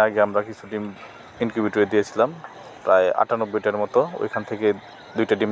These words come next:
নিয়ে যাওয়ার সময় ভেঙে গিয়েছিল এবং বাকি কয়েকটা ডিম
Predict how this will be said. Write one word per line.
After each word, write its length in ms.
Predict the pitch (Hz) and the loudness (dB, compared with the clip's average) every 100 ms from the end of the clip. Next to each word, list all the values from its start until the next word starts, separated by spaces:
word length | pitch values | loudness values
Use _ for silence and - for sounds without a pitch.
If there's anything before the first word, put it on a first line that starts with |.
| 107 | 2
নিয়ে 100 | 107 | 6
যাওয়ার 160 | 110 104 | 4 4
সময় 160 | 104 101 | -2 0
ভেঙে 180 | 104 107 | -2 -4
গিয়েছিল 300 | 110 - 110 151 - - - - - - - - - - - - - - - - | -6 -6 -4 -6 -6 -20 -20 -20 -20 -20 -20 -20 -20 -20 -20 -20 -20 -20 -8 0
এবং 160 | 107 107 101 | 2 2 2
বাকি 260 | 107 - 113 104 98 - | -2 0 -2 -2 -6 -2
কয়েকটা 240 | 110 107 107 | 0 2 2
ডিম 120 | 104 | 0